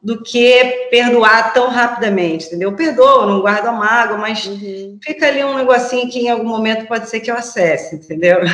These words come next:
Speaker 2: Eu, eu tenho facilidade pra perdoar, mas ao mesmo tempo eu tenho uma facilidade também de tirar a pessoa da minha vida. Do tipo, ó, eu vou esquecer, meio que... não é esquecer, né, que a gente entendeu agora que perdoar não significa esquecer, mas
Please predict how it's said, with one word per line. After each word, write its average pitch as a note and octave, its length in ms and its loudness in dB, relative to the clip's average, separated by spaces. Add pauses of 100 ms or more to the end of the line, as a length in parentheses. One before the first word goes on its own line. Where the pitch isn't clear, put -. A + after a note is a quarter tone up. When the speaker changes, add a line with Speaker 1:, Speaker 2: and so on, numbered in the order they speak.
(260)
Speaker 2:
Eu, G#3 240 -4
eu A3+ 200 -2
tenho A#3+ 360 -6 (200)
facilidade G#3+ 1400 -2
pra G#3 120 -4
perdoar, F3+ 920 -2
mas F#3 500 0
ao G3 80 -2
mesmo G3 340 -2
tempo G3+ 480 -4
eu G3+ 240 0
tenho G3 280 -4
uma G3 180 -2
facilidade G3 720 -4
também G3 300 -6
de F#3+ 80 -12
tirar F#3+ 220 0
a F#3+ 40 -2
pessoa F#3+ 260 -8
da F3+ 100 -6
minha F#3 200 -6
vida. D3 460 -12 (360)
Do F3 120 -6
tipo, F3+ 320 -6
ó, F#3+ 160 4
eu F3 120 -8
vou F#3+ 120 -6
esquecer, G#3+ 420 -8
meio G#3 200 -6
que... - 240 -14
não G3+ 140 -8
é A#3 100 -2
esquecer, G3+ 440 -10
né, E3+ 100 -8
que E3+ 120 -10
a E3+ 40 -6
gente F3 280 -12
entendeu E3+ 300 -6
agora E3 260 -6
que E3+ 120 -16
perdoar E3 380 -6
não E3 60 -10
significa E3 400 -12
esquecer, F3 500 -6
mas E3+ 480 -2